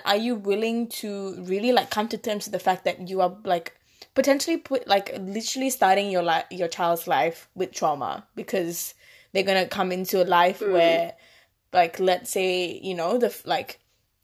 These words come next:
Speaker 1: the father does not want to take care of that child and does not want to parent that child. And, and I am, am by no means saying you need a father figure or whatnot. I'm just saying that if they were in that relationship, and if that relationship was going to be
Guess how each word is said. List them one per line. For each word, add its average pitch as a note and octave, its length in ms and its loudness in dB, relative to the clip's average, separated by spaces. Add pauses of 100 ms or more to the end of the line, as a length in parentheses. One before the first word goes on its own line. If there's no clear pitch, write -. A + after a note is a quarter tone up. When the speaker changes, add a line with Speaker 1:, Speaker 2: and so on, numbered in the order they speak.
(220)
Speaker 1:
the G3+ 140 -6
father F#3 560 4
does F#3+ 340 -4
not C4+ 240 -2
want B3 320 -2
to D4 140 -4
take - 300 -4
care C4 280 2
of E4+ 80 -4
that G#3+ 200 0
child E3 420 -2
and F#3+ 140 -4
does G3+ 160 -4
not A#3+ 160 -2
want A3+ 160 0
to B3 60 2
parent A3 360 0
that F3+ 140 -2
child. F3+ 380 2
And, - 20 -2
and A3+ 240 0 (260)
I C4 540 4
am, G#3 160 0 (180)
am F#3+ 140 -4
by F3+ 120 2
no F#3 220 -4
means G#3 280 -6
saying F#3+ 260 -4
you F3+ 160 -8
need F3 500 -6 (480)
a G3 80 -4
father F3+ 300 0
figure G#3 280 -2
or G3+ 140 4
whatnot. G3 540 0
I'm G3+ 180 -2
just G#3 200 -4
saying F#3 260 -2
that F3 320 2 (760)
if G#3 240 -2
they F#3+ 200 2
were G3 120 4
in F#3+ 200 0
that F#3 200 4
relationship, G3 560 -4
and F#3+ 120 -4
if F#3 140 -8
that A#3+ 180 8
relationship G3 500 -6
was F#3+ 100 -12
going G3 220 -4
to G3 80 -14
be G3 280 -6